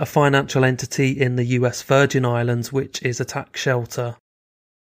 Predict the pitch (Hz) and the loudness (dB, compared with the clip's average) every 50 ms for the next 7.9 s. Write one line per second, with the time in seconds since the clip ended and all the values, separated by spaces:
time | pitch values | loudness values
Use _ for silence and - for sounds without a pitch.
0 | _ _ _ _ _ _ _ _ _ _ _ _ _ _ _ - - - - 165 | _ _ _ _ _ _ _ _ _ _ _ _ _ _ _ -10 -2 2 2 2
1 | 156 151 - - 147 131 - - - 160 151 147 139 135 - - - 147 131 127 | 2 2 0 0 0 0 -2 0 2 4 6 6 4 4 0 -4 -2 0 0 2
2 | 123 135 135 131 127 - - 143 135 147 131 123 131 123 123 123 120 113 127 120 | 2 2 0 0 0 0 0 0 0 0 0 0 2 4 4 4 2 2 2 0
3 | 117 - - - 131 120 117 - - 127 131 147 156 143 139 - - 127 120 - | 0 0 -2 -4 -4 -4 -2 -2 0 2 4 4 4 2 2 -2 -4 -4 -4 -2
4 | - 127 123 123 120 113 123 127 117 123 113 113 - - 123 131 - - - - | 0 0 2 2 0 -2 -4 -2 -2 -2 -2 -4 -4 -8 -8 -8 -10 -12 -6 -2
5 | 139 131 127 131 - - - 143 143 156 160 170 170 - 165 - - 135 - - | 0 0 0 -2 -4 -6 -4 0 2 4 4 4 4 2 -2 -4 -4 -4 -2 0
6 | 147 135 - - 147 143 131 127 120 127 113 127 123 120 117 - 131 120 131 117 | 0 0 0 -2 -2 0 0 0 0 0 0 2 2 2 2 0 -2 -2 -2 0
7 | 120 117 117 113 107 - 123 131 131 123 113 113 117 - - - - | 0 0 -2 -2 0 2 2 4 4 4 2 0 -2 -4 -6 -8 -8